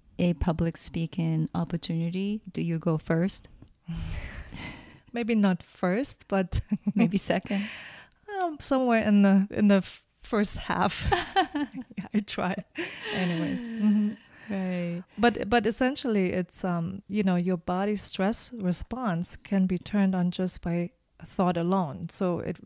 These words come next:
Speaker 2: really just takes one thought to throw your system completely out of balance. Right? Do you agree?
Speaker 1: I totally agree. Stress is a physical and emotional reaction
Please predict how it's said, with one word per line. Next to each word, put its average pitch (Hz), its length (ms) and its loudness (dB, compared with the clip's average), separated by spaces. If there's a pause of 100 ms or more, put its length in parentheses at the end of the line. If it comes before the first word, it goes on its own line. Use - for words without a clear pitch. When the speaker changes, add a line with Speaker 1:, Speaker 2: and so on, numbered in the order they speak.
Speaker 2:
really 220 360 0
just 180 260 -4
takes - 360 -2
one 175 280 2
thought - 520 -4 (600)
to 180 140 0
throw 175 400 0
your 165 260 2
system 185 460 0
completely 180 760 -2
out 165 160 -2
of 160 200 -4
balance. 170 680 -2 (680)
Right? 170 240 -8
Do 196 80 -4
you 180 160 -2
agree? 185 320 -4 (500)
Speaker 1:
I 185 380 4
totally 180 360 2
agree. 156 440 0 (420)
Stress - 640 0
is 190 420 0
a 165 320 -2
physical 185 580 0
and 175 200 0
emotional 160 560 2
reaction 165 640 2